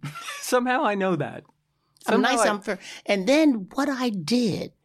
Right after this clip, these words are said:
Speaker 2: I guaranteed you, if you're the designer,
Speaker 1: Mm-hmm.
Speaker 2: and I worked for all the top designers,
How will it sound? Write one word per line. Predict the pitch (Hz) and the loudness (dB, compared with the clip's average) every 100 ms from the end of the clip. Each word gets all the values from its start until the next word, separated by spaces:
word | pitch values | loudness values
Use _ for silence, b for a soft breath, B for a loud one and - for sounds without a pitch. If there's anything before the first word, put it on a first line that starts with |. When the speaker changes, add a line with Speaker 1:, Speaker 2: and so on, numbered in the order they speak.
| _ | _
Speaker 2:
I | - 214 311 - | -8 -4 -4 -4
guaranteed | 185 208 233 240 233 - 202 185 | -2 0 0 0 -2 -2 -4 -4
you, | 156 180 147 - | -2 2 2 0
if | 147 | -4
you're | 180 226 | 0 0
the | 262 | 0
designer, | 220 185 165 165 143 113 - - | 0 -2 0 0 0 -2 -6 -6
Speaker 1:
Mm-hmm. | 147 135 | -4 -2
Speaker 2:
and | 143 | 0
I | 143 | 0
worked | 151 135 147 | 0 -2 -4
for | 139 | -4
all | 110 131 | -2 0
the | 139 | -2
top | 143 151 131 - | -4 -2 -4 -4
designers, | 139 139 107 98 98 | -2 0 0 0 -4